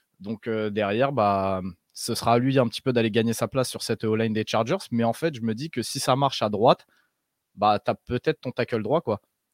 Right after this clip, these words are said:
T'as peut-être ton tackle droit en attendant d'avoir mieux si vraiment il est pas élite. Tu pourras peut-être aller chercher plus tard, euh, du mieux et lui le redécaler en guard derrière. C'est, comme je te dis, j'aime beaucoup le joueur, j'aime sa régularité. Il a joué en sec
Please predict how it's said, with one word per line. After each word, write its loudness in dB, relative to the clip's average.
T'as -2
peut-être 0
ton -4
tackle 0
droit 2
en 2
attendant 0
d'avoir 2
mieux 2
si -6
vraiment 0
il 0
est 0
pas 2
élite. -2
Tu -20
pourras -6
peut-être -6
aller -2
chercher -6
plus -12
tard, 4
euh, 0
du -8
mieux 2
et 2
lui -2
le 0
redécaler 0
en 2
guard 6
derrière. 0
C'est, -6
comme -6
je -10
te -4
dis, -2
j'aime 0
beaucoup -4
le -2
joueur, -2
j'aime -4
sa 2
régularité. 0
Il -2
a 2
joué -2
en 2
sec -2